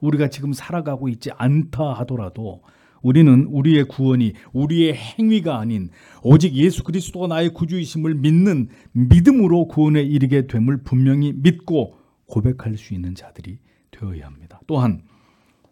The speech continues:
오늘도 하나님의 존재 내에서 살아가고자 하는 내 마음의 진실함과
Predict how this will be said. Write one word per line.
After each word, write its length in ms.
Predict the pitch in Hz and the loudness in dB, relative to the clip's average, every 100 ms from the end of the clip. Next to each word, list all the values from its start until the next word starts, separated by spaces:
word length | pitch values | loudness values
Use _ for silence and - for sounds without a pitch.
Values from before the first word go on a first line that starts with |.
| - | 0
오늘도 300 | 139 143 135 | 2 2 0
하나님의 440 | 151 165 143 135 | 0 0 0 -2
존재 380 | 135 127 131 135 | 2 4 4 4
내에서 300 | 123 104 110 | 2 -2 -10
살아가고자 720 | - 139 127 95 92 98 90 | -14 -10 -10 -10 -12 -14 -12
하는 240 | 85 92 | -12 -10
내 200 | 101 127 | -4 -2
마음의 420 | 131 104 123 123 | -2 -2 -4 -6
진실함과 880 | 117 - 131 131 135 127 92 127 98 | -6 -6 -4 -4 -8 -10 -12 -16 -18